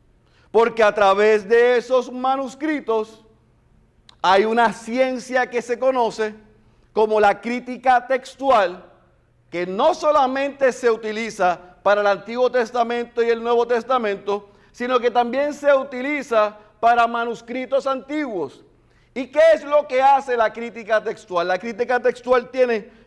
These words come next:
tres variantes, tres divisiones. Una se conoce el Textus Receptus,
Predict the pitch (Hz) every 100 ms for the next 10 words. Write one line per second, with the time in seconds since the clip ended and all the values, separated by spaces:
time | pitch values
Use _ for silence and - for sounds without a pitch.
0 | _ _ 247 277 269 233 262 247 247 214
1 | - 202 - 240 240 214 247 220 214 180
2 | 131 110 _ _ _ _ _ 165 208 190
3 | 208 208 208 214 190 - 220 220 - -
4 | 254 247 254 254 285 262 - 196 190 -